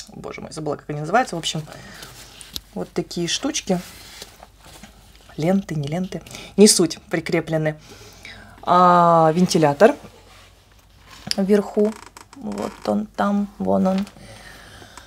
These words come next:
Свет. Свет у меня, значит, красные светодиоды, синие светодиоды, желтые светодиоды, full спектр и белые светодиоды. А, честно скажу, мне вот эта лампа по результатам очень-очень нравится.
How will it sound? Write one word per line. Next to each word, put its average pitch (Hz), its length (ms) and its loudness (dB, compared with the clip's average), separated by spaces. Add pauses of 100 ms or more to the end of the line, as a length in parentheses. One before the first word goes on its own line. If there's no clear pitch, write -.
(160)
Свет. 190 500 6
Свет 214 400 -2
у 254 40 2
меня, 202 300 4
значит, 190 340 -2
красные 190 560 4
светодиоды, 262 760 0
синие 175 540 0
светодиоды, 240 880 6
желтые 196 580 6
светодиоды, 175 760 -2 (220)
full 180 180 0
спектр - 540 -2 (960)
и 254 200 4
белые 190 360 8
светодиоды. 147 680 -6 (1000)
А, 156 300 10
честно 226 480 2
скажу, 190 400 0
мне 170 720 4
вот 185 340 2
эта 190 260 6
лампа 170 540 6
по 151 140 2
результатам 185 880 4
очень-очень 165 560 0
нравится. - 480 -8